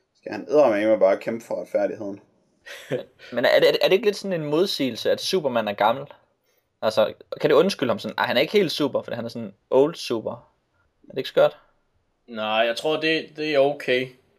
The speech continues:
Speaker 3: faktisk.
Speaker 2: Ja, okay.
Speaker 3: De
Speaker 2: Han var selvfølgelig også ung på et tidspunkt.
Speaker 3: Ja, og de, de har jo, de siger et eller andet med, at skyerne har sådan dækket for solen på den der, øhm, radioaktive jord, hvor han har rendt rundt i lang tid, og så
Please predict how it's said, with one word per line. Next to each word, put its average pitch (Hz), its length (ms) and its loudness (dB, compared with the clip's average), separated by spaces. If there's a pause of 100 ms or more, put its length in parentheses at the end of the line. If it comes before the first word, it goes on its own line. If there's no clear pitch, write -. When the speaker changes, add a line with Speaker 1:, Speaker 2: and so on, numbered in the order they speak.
Speaker 3:
faktisk. 107 500 -4 (540)
Speaker 2:
Ja, 131 100 0
okay. 123 120 0
Speaker 3:
De 107 60 -2
Speaker 2:
Han 120 120 -2
var 123 80 6
selvfølgelig 143 200 2
også 147 140 2
ung 147 200 2
på - 80 -10
et 107 60 -14
tidspunkt. - 500 -14 (100)
Speaker 3:
Ja, 110 360 0
og 101 140 -8
de, 117 240 -10
de 127 100 -4
har 151 180 2
jo, 147 200 0
de 135 200 -12
siger 190 200 2
et 175 40 8
eller 151 140 4
andet 143 140 0
med, 135 100 4
at 120 380 2 (420)
skyerne 123 580 0
har 110 160 0
sådan 107 500 -6 (440)
dækket 123 340 0
for 120 140 -14
solen 113 640 -2
på 113 100 -14
den 110 160 -10
der, 107 220 0
øhm, 95 420 -8 (400)
radioaktive 110 500 -2
jord, 113 280 0
hvor 101 80 0
han 98 120 -8
har 98 140 -4
rendt 101 100 -6
rundt 113 160 -8
i - 20 -10
lang 107 240 -6
tid, 117 260 -10
og - 160 -12
så 107 220 -4